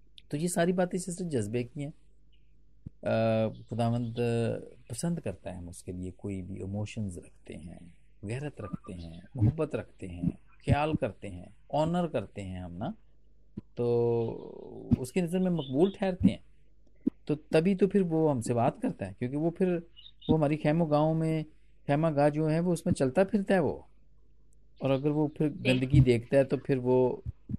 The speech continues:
Speaker 1: फिर वो, फिर वो इज्तनाब करता है, वो आता नहीं है फिर वो, वो फिर जाता है वो फिर। तो इसलिए ज़रूरी है कि हम ये सारी चीज़ें, हम, हम सारी चीज़ों का ध्यान करें।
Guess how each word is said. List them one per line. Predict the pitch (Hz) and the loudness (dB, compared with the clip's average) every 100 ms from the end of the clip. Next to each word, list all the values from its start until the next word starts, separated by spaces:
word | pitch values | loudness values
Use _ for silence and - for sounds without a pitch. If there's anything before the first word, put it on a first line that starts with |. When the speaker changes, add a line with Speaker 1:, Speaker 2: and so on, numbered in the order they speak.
| - 120 113 - | -8 -8 -6 -2
Speaker 1:
फिर | 139 | -2
वो, | 135 | -4
फिर | 131 - 143 | -6 -2 0
वो | 139 | 2
इज्तनाब | 131 190 - 175 | 6 8 8 6
करता | - - - | 2 -4 -4
है, | 90 | -6
वो | 90 127 | 0 0
आता | 120 185 | 2 2
नहीं | 202 185 143 | 4 4 4
है | 110 | 0
फिर | 95 | -4
वो, | 90 - - - - - | -6 -10 -12 -16 -14 -10
वो | 123 | -4
फिर | - 151 | 0 2
जाता | 185 170 - | 4 2 0
है | 95 | -4
वो | 82 90 | -6 -12
फिर। | 90 - - 123 - - - - - - - - - | -18 -4 2 2 2 -20 -20 -20 -20 -20 -20 -12 -6
तो | |
इसलिए | 143 135 143 | -4 -4 -6
ज़रूरी | 127 110 107 107 120 | -2 -2 0 0 -2
है | 117 98 | -2 -4
कि | 87 95 | -6 -8
हम | 95 | -6
ये | 90 | -8
सारी | 92 - 87 90 | -10 -10 -8 -8
चीज़ें, | 90 92 87 87 85 - - - - - - - - | -10 -14 -14 -2 0 -2 -8 -20 -20 -20 -20 -16 -8
हम, | 98 | -6
हम | 92 95 | -4 -6
सारी | - 98 95 | -6 -4 -4
चीज़ों | 95 95 92 95 | -6 -8 -10 -2
का | - | -2
ध्यान | 90 - 98 95 101 | -2 -6 -6 -4 -4
करें। | - 76 | -6 -14